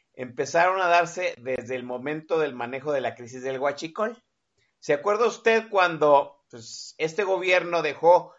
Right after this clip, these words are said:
a ciertos estados sin gasolina o se las empezó a restringir? Qué curioso, ¿no? Porque la restringidera de gasolina y la lucha del huachicol se dio en los estados, curiosamente,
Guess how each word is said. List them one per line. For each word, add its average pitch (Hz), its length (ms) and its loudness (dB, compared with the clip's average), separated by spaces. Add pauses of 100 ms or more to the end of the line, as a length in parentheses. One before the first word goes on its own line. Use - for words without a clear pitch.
(360)
a 123 140 -2
ciertos 165 480 -4
estados 160 460 -2
sin 147 140 -10
gasolina 147 760 -8
o - 140 -8
se 139 140 0
las 131 160 -2
empezó 123 420 -8
a 151 80 -2
restringir? 165 640 -12 (320)
Qué 233 160 0
curioso, 269 480 -2
¿no? 220 240 -6
Porque 151 460 -4 (240)
la 139 240 2
restringidera 160 840 -4
de 233 100 2
gasolina 202 760 -4 (260)
y 123 100 -16
la 127 140 0
lucha 160 280 -2
del 165 140 2
huachicol 165 640 0 (280)
se 135 240 -2
dio 196 280 2
en 202 60 0
los 170 160 -4
estados, 170 720 0 (340)
curiosamente, 190 960 -6